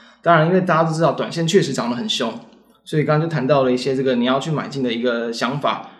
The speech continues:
就是说如果你是要以短线的一个角度去看，那你当然就是要比较这个依照技术面的变化嘛，因为毕竟涨高一定会有风险，一定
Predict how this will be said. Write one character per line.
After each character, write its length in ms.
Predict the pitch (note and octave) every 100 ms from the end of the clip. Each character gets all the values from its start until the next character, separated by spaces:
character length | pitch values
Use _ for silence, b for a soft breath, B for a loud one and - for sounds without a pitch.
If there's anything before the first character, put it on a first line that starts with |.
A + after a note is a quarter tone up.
| B
就 60 | D3
是 40 |
说 200 | C#3 D3+
如 120 | D3+
果 100 | A3+
你 80 | F#3+
是 120 | D3
要 100 | F#3+
以 100 | D#3+
短 200 | D3 B2
线 120 | B2+ D3+
的 60 |
一 20 | C#3
个 40 |
角 140 | B2 A#2+
度 120 | B2+
去 140 | B2+
看， 300 | B2 G#2+ - D3+
那 100 | C#3+
你 140 | B2
当 120 | C3+
然 120 | B2+
就 80 | B2+
是 100 | B2+
要 120 | C3
比 100 | A#2+
较 160 | - A#2+
这 100 | C3
个 80 | B2
依 160 | -
照 140 | C3+ C3+
技 120 | C#3
术 120 | B2+
面 100 | C#3
的 60 | B2+
变 180 | C#3 B2
化 160 | B2+
嘛， 160 | G#2+ - - -
因 60 |
为 80 | C#3+
毕 120 | D3
竟 300 | C#3+ C#3 A#2+ F3 - -
涨 220 | B2+ G#2+
高 180 | D3+ D#3
一 40 |
定 120 | D3+ D3
会 80 |
有 120 | C3 B2+
风 160 | B2
险， 260 | - A2+ B2
一 40 |
定 200 | D3+ E3+